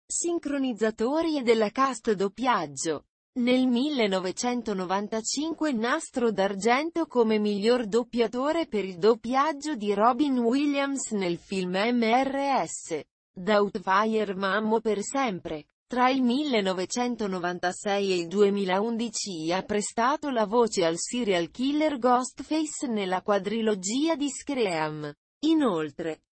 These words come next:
nel duemiladieci ha vinto il Leggio d'Oro per la sua direzione del doppiaggio del film d'animazione Up.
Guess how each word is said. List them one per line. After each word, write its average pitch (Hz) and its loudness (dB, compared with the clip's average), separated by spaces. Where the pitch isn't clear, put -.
nel 208 2
duemiladieci 185 0
ha 220 2
vinto 269 0
il 214 4
Leggio 214 0
d'Oro 160 0
per 214 -2
la 202 0
sua 220 2
direzione 196 0
del 170 -4
doppiaggio 208 2
del 175 -2
film 254 2
d'animazione 190 0
Up. 175 -6